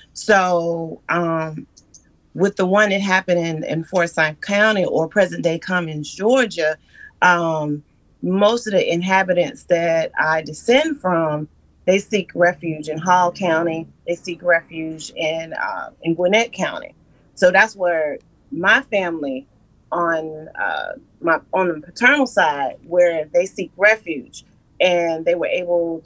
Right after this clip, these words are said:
to, uh, regroup, uh, buy land, and, uh, we have a, a, a,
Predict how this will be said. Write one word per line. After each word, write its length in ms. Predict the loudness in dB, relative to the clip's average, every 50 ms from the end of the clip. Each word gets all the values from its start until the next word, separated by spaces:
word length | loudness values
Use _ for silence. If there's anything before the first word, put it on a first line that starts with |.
| -8
to, 420 | -6 -4 -4 -4 -4 -6 -6 -8 -6 -6
uh, 300 | -6 -6 -6 -8 -8 -10 -14 -18 _ -12 -4 0
regroup, 600 | 2 2 2 2 2 0 2 2 2 0 0 -4 _ _ _ _ _ _ _ _ _ _ _ _ -4 0
uh, 280 | 2 2 2 0 -2 0
buy 280 | 2 4 6 6 6 4
land, 720 | 2 0 -2 -2 -2 -2 -2 -2 -4 -6 -6 -8 -10 -12 -16 _ _ _ _ _ _ _ -8
and, 640 | -8 -6 -4 -4 -4 -2 -4 -4 -6 -8 -12 -14 -12
uh, 260 | -12 -10 -8 -8 -10 -10
we 160 | -8 -2 2
have 260 | 4 4 4 4 4
a, 420 | 2 2 2 2 -2 -2 -4 -6 -6 -6
a, 380 | -8 -6 -6 -6 -8 -6 -4 -2
a, 240 | -2 -2 -2 -6